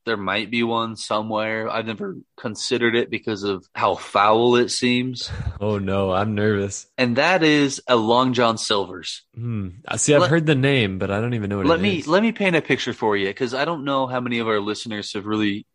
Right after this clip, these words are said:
Speaker 1: like, like I said, I don't know if we have one around here, so maybe if wherever you're listening has one, you know the horrors, but
Speaker 2: <laughs> Oh, no.
Speaker 1: this is a fast food restaurant, okay? That's fine
Speaker 2: Mm.
Speaker 1: in and of itself.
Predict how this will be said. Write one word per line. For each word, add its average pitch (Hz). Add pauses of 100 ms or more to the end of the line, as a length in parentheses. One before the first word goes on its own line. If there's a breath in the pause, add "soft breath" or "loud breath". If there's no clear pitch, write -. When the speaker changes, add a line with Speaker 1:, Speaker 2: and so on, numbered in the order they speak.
(120)
Speaker 1:
like, 98 (420 soft breath)
like 120
I 113
said, 107
I 101
don't 110
know 110
if 104
we 107
have 104
one 104
around 101
here, 98
so 92 (260 soft breath)
maybe 120
if 107
wherever 110
you're 101
listening 104
has 107
one, 104
you 104
know 101
the 98
horrors, 104
but 98 (180)
Speaker 2:
<laughs> -
Oh, 104
no. 95 (320 loud breath)
Speaker 1:
this 151
is 196
a 135
fast 135
food 117
restaurant, 98 (260)
okay? 135
That's 175
fine 110
Speaker 2:
Mm. 104
Speaker 1:
in 104
and 101
of 95
itself. 101